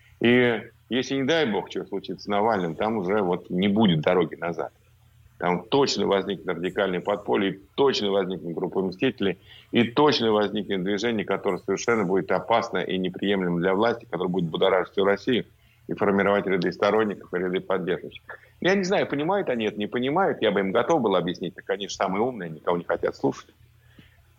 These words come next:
Я им ещё в одиннадцатом году говорил, «Ребята, диалог с обществом, всё, что сейчас вот, э, нормализует ситуацию в России, хватит дурака валять. Давайте переизберём Думу. Ну, давайте проведём выборы. Чё вам?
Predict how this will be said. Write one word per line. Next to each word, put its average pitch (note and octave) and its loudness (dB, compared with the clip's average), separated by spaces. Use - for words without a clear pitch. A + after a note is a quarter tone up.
Я A#2 6
им B2+ 6
ещё B2 2
в A2+ 4
одиннадцатом B2+ -2
году G2+ -2
говорил, E2+ -6
«Ребята, F2+ -4
диалог C#3 0
с - -14
обществом, D3 -10
всё, C#3+ -4
что - -14
сейчас G#2+ -4
вот, G2 -6
э, G2+ 2
нормализует G#2+ 0
ситуацию F#2 0
в F#2+ 2
России, F#2+ 0
хватит A#2 2
дурака G2 2
валять. D#2+ -2
Давайте A2+ 2
переизберём G#2 -4
Думу. F2+ -6
Ну, A#2+ 0
давайте D#3 2
проведём A#2 -4
выборы. F#2+ -6
Чё D3 -2
вам? F#2+ -4